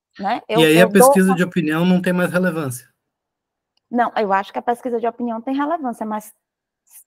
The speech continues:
Speaker 1: inclusive, assim, eles fazem isso, nós aqui, eu acho, participamos pouco, porque, né, se você entra lá na página do Senado, da Câmara, sempre tem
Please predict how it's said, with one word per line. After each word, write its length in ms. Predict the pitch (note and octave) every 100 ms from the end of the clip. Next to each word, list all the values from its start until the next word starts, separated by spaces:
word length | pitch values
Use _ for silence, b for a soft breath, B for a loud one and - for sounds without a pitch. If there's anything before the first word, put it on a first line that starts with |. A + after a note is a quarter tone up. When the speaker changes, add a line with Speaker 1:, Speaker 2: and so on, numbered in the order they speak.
| _ _ _ _ _
Speaker 1:
inclusive, 600 | A#4+ A#4 A4 D4 D4+ F4
assim, 300 | C4+ C#4+ A#3 C#4
eles 340 | D#4 G#4 -
fazem 420 | C#4 C4 E4+ D#4+
isso, 180 | A#3 B3
nós 280 | A#3+ A3 A#3+
aqui, 200 | D4+ E4
eu 120 | D4+
acho, 280 | A#3+ A#3 A#3+
participamos 680 | - - - B3+ - A#3+ D4+
pouco, 300 | C4 G#3+ A3
porque, 280 | - - A3+
né, 180 | G3 G3 b b b
se 140 | - G#3
você 280 | A3 A3
entra 380 | A3 G3+ G3 G3+
lá 160 | F#3+ F#3
na 120 | F#3+
página 340 | F#3+ F#3 F#3+
do 120 | F3+ F#3+
Senado, 560 | A3 F#3+ F#3 F3 F3+
da 140 | F#3 F#3
Câmara, 560 | - F#3 F3 F3+ G3 _
sempre 380 | - A#3+ C#4+ D4
tem 360 | - F#3+ F#3